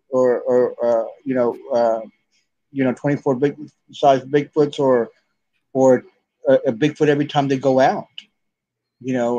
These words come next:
uh, you know, I believe that, you know, it's, it's, uh, we catch 'em and just run the right moment. And, uh,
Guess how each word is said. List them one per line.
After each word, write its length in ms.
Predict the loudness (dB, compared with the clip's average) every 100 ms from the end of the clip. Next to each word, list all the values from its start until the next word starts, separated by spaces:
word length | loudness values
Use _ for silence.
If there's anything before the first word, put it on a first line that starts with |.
| -4
uh, 40 | -2
you 80 | 0
know, 100 | 2
I 80 | 0
believe 400 | 0 0 0 2
that, 240 | 2 2
you 80 | 0
know, 160 | 0
it's, 320 | 0 -2 -4 -8
it's, 500 | -4 -2 -4 -10 -2
uh, 220 | 0 0 -4 -8 -6 -2
we 100 | -2
catch 340 | 0 0 0 -2
'em 180 | -4 -2
and 160 | -4 -2
just 220 | -2 0
run 160 | 2
the 160 | 2 2 2
right 140 | 2
moment. 420 | 0 -2 -2 -6 _ _
And, 280 | -6 -4 0
uh, 340 | 0 2 0